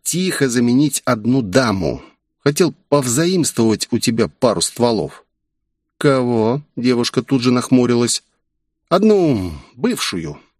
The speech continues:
Мне просто надо размазать ей голову, только и всего». «Голову, говоришь? Ну, смотри, я предупрежу Рё, чтобы открыл тебе арсенал». «Спасибо, милая моя,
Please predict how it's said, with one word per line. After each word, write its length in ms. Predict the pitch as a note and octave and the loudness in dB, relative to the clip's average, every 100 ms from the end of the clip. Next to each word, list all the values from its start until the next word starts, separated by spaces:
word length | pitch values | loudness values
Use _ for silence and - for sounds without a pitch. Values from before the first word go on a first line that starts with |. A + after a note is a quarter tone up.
| _ | _
Мне 240 | A2 D#3+ C#3 | 0 0 2
просто 340 | D#3 D3 A#2+ | -2 0 0
надо 380 | G#2+ B2 F#2+ F#2 | 0 0 0 -2
размазать 640 | G#2+ G#2 G#2+ B2 G2 - | -2 0 0 0 -2 -4
ей 180 | G2+ A#2+ | -2 -2
голову, 580 | F#2+ F2+ G2+ D#2 B1 A1+ | -2 -2 -2 -2 -6 -6
только 260 | - E3 D#3+ | -4 -2 0
и 40 | |
всего». 340 | D3 B2 G2+ G2+ _ _ _ _ B2 | 0 2 0 -2 _ _ _ _ 0
«Голову, 600 | C3 A2+ A2 G#2 A#2+ C3+ | 0 2 2 0 0 0
говоришь? 520 | C#3 A2+ D2+ - - _ _ _ _ _ _ | -2 0 -2 -4 -8 _ _ _ _ _ _
Ну, 340 | D3 E3 F3 G#3+ | 2 4 4 2
смотри, 580 | - A#3 A3+ F3+ E3+ D3 - - | 2 0 0 0 0 -4 -8 -10
я 400 | D3 F3 F3 D#3+ | -4 0 0 0
предупрежу 680 | - E3 E3+ F3 E3+ D#3+ C#3 | -2 -2 0 0 2 2 2
Рё, 340 | B2+ B2 A#2 - | 2 0 -4 -10
чтобы 420 | - C#3+ B2+ B2+ _ | -2 0 2 0 _
открыл 440 | - B2+ - C#3 A2 | -4 -4 -2 -2 -2
тебе 240 | A#2 A#2 - | -2 -2 -2
арсенал». 600 | B2 - - A#2 A2+ A2 - _ _ _ | -4 -2 0 2 2 -2 -6 _ _ _
«Спасибо, 880 | - - G#2 G2 - - D#3 F3 D#3+ | -10 0 2 2 0 0 0 2 2
милая 380 | A#2+ D3+ C3+ G#2+ | 2 2 2 2
моя, 380 | F#2+ E2+ D#2+ | 0 -2 -4